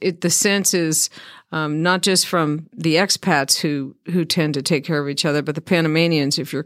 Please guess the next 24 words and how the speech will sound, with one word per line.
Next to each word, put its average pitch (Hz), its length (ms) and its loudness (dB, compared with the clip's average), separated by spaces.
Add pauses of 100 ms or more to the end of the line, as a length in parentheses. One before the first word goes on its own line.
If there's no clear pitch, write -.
kind 196 340 2
to 202 60 2
them 185 280 2
and 147 100 0
you 139 180 -2
are 123 220 -4 (260)
respectful 196 600 0
to 196 160 0
them, 175 340 0 (640)
they 180 460 2
are, 156 340 -2 (100)
it's, 160 280 -2
it, 175 240 0
it's 185 220 0
the 190 100 4
whole 208 260 4
community 170 760 2 (100)
that 151 260 0
we 147 420 0 (140)
are 143 320 -4
in 113 460 -4 (200)
is 156 400 -2 (180)
just - 400 -2
fantastic. 147 800 -2